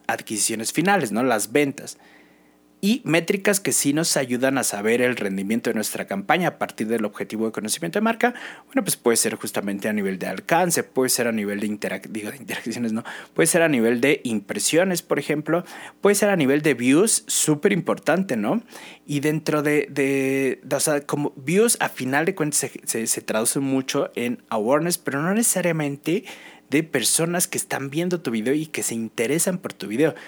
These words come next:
Yo siempre utilizo mucho una métrica que debe ser la más importante cuando estés midiendo justamente la atención, ¿no? En un video, es el porcentaje de retención,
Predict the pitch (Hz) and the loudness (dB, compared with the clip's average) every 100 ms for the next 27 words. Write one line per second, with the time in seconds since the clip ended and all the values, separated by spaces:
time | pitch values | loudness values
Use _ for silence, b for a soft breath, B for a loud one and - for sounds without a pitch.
0 | B B 135 131 143 151 139 123 135 131 | B B -2 0 0 0 -2 -2 0 0
1 | 131 - 131 127 120 120 120 143 - 156 | -2 0 0 0 0 0 -2 -4 -2 -2
2 | 156 - 104 123 147 160 - 135 135 123 | -2 -10 -4 -2 0 2 2 2 2 2
3 | 123 123 123 - 101 - 143 160 165 - | 0 0 -4 -4 -8 0 0 2 -2 0
4 | 101 104 - 127 113 - _ 113 113 117 | -2 -4 -4 -4 -4 -8 _ -2 0 2
5 | 139 170 160 147 143 139 135 117 104 107 | 2 2 -2 -2 -4 -2 -2 -4 -4 -6
6 | 101 107 - 147 208 226 B - 143 180 | -6 -4 2 2 2 -2 B -4 0 2
7 | 131 131 120 120 190 B B B - 131 | 2 0 2 2 2 B B B -8 -2
8 | 131 - 127 - 107 110 110 131 135 110 | -2 -2 -4 -2 -2 -2 -2 0 0 -2
9 | 104 101 98 139 175 | -4 -6 -2 2 2